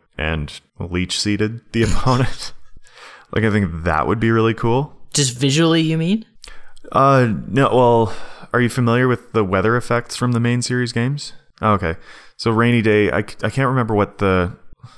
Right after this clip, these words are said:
Speaker 1: what the actual stats are on it, but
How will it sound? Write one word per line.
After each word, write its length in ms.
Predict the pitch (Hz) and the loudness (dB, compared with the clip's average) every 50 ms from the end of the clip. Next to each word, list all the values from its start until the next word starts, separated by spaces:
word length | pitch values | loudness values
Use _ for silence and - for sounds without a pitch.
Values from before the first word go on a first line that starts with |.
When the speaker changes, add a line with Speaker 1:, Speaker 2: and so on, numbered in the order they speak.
| - - | -20 -8
Speaker 1:
what 180 | - 110 104 - | -6 -6 -4 -2
the 140 | 113 95 - | -2 -2 0
actual 760 | 101 101 101 - - - 101 95 92 87 87 - _ _ _ _ | 0 -2 -2 -4 -4 -2 -2 -2 -2 -2 -4 -8 _ _ _ _
stats 540 | - - - - - 98 95 95 95 - - | -10 -8 -6 -4 -2 -2 -2 -2 -4 -2 -2
are 220 | 90 85 85 85 | 0 2 2 2
on 140 | 82 80 85 | 0 0 -2
it, 160 | 85 - - - - _ _ | -4 -6 -6 -10 -18 _ _
but 380 | - 98 92 90 87 - - | 0 2 2 2 2 0 -4